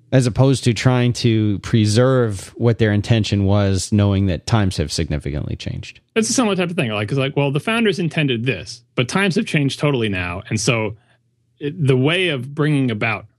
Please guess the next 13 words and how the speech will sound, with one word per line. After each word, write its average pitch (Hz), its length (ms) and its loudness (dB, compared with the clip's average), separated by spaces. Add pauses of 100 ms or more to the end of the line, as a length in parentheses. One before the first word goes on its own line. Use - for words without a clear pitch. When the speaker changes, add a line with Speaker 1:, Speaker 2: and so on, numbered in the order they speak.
(640)
Speaker 2:
whatever 113 360 0
that 117 300 -4
their 110 220 0
expected 113 420 -4
result 101 440 -4 (300)
necessarily 156 540 0
has 117 160 -6
to 117 80 -12
change 98 400 -10
because 110 220 -10
they 190 160 2
wanted 160 320 -2
to," 156 180 -2